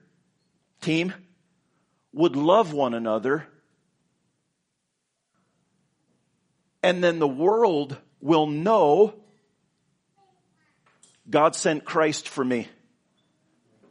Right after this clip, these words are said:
Are you, are you making that connection? How does that work? We love each other,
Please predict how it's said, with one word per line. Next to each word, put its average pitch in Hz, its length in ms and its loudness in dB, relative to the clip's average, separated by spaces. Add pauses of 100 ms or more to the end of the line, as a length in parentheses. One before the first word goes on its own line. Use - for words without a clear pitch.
(1040)
Are 127 80 -4
you, 190 220 -6 (800)
are 131 60 -8
you 165 120 -6
making 202 300 2
that 196 160 -2
connection? 202 480 -4 (1700)
How 226 60 2
does 170 140 0
that 202 260 2
work? 127 320 -2 (800)
We 214 340 -2
love 190 340 0
each 156 240 -6
other, 143 380 0